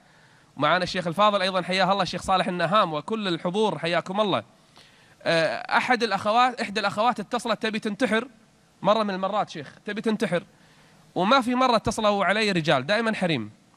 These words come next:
<laughs> ما أدري ليش، يعني الحريم فقط اللي يريدون الانتحار، والإحصائيات تقول أكثر المنتحرين رجال، لأن المرأة بس تتكلم تقول "بنتحر" لكن ما تنتحر. الرجل على طول يتوكل على الله <laughs> حتى ما يستشير.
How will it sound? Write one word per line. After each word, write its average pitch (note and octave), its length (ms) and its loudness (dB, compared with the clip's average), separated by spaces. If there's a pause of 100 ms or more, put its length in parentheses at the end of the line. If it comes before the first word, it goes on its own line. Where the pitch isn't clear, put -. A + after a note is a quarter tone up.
(320)
<laughs> - 520 -14
ما A3 260 6
أدري G#3 220 2
ليش، G3 260 0
يعني C3+ 200 -6
الحريم E3+ 300 -2
فقط G3 320 0
اللي E3+ 140 -2
يريدون E3+ 300 -2
الانتحار، D3+ 540 0 (480)
والإحصائيات G#3+ 640 4
تقول A#3+ 240 0
أكثر B3+ 240 0
المنتحرين B3 500 0
رجال، F#3 380 4 (840)
لأن G3+ 240 0
المرأة A#3+ 240 4
بس A3+ 160 0
تتكلم D3 640 -2
تقول G3+ 180 -2
"بنتحر" A3 320 2
لكن G3 200 0
ما G#3+ 80 2
تنتحر. G#3 460 2 (920)
الرجل A#3 320 4
على B3 180 6
طول A#3 140 2
يتوكل A#3 340 2
على A3 160 8
الله D3 300 0
<laughs> - 560 -20
حتى G#3 200 -2
ما A3+ 140 2
يستشير. E3+ 520 0